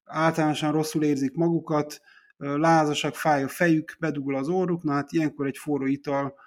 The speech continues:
ö, sokak szerint csodára képes. Ö, ebbe ugye van fenilefrin is, de hát nem csak ez, ebbe van például paracetamol,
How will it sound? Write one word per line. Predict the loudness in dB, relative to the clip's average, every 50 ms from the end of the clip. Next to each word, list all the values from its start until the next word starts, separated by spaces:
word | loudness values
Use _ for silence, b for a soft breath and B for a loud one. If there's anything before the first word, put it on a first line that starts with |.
| b b b b _
ö, | -10 -10 -8
sokak | -4 -4 -4 -4 -4 -4
szerint | -4 -2 0 2 0 0
csodára | 0 -2 -2 0 0 0 0 -2 -4
képes. | -4 -4 -4 -4 -4 -6 -8 -8 -8 -10 -12 B B B B B B B B B B
Ö, | -6 -6 -6 -6 -8 -12 _ _ _ _
ebbe | 0 0 2 2 4 2 2
ugye | 2 2 2 2 2 2 0 -2
van | -2 0 2 4 4 2 0 -2 -6 _
fenilefrin | -4 0 2 4 4 4 2 0 0 -2 0 2
is, | 2 4
de | 4
hát | 2 2 2
nem | 2 0
csak | 0 -4 -4 -2
ez, | -2 -2 -2 -2 -6 -10 -14 _
ebbe | -12 -6 -4 -2
van | 0 0 -2
például | -2 -4 -8 -8 -4
paracetamol, | -2 0 0 0 0 0 -4 -2 0 0 0 2 2 2 0 -2